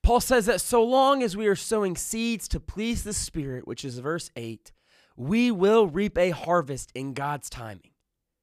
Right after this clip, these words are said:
So then, Paul says, "With this promise and this confidence and assurance of God," he says, verse ten, "As we have opportunity, let us do good to everyone,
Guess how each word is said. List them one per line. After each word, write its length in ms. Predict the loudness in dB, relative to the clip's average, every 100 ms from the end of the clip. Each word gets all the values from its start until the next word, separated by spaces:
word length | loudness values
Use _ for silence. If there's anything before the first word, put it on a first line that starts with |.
| _ _ _ _ -10
So 400 | -2 4 4 4
then, 440 | 2 2 -2 -12 _ _ _ _ _ -4
Paul 160 | -2
says, 260 | 0 -2 0
"With 200 | -2 2
this 160 | 0 2
promise 500 | 2 4 4 0 -4
and 160 | 0
this 140 | 0 2
confidence 540 | 0 0 0 -2 -2
and 120 | -2
assurance 440 | -4 -2 -2 0 -4
of 120 | 0
God," 240 | 4 4
he 140 | 2 0
says, 300 | 2 2 2
verse 300 | 2 2 0
ten, 360 | 0 2 0 -6 _ _ 0
"As 340 | 2 2 0
we 200 | -2 2
have 340 | 6 6 4
opportunity, 880 | 2 0 0 -4 -4 -4 -2 -2 -4 _ _ -4
let 320 | 4 6 8
us 240 | 6 4
do 300 | 0 0 0
good 300 | 4 4 4
to 200 | 0 -2 0
everyone, 960 | 4 6 6 2 -2 2 2 2 -2